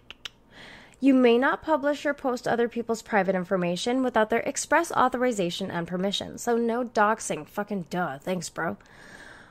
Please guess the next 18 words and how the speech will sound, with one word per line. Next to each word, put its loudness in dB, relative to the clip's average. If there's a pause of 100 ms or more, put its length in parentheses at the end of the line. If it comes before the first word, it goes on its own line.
(100)
We 6
also 8
prohibit 2
threatening 2
to 0
expose 2
private 0
information -2
or 2
incentivizing 0
others 2
to -6
do -2
so. -6 (1160)
Yeah, -2
that's -2
not -6
cool. -8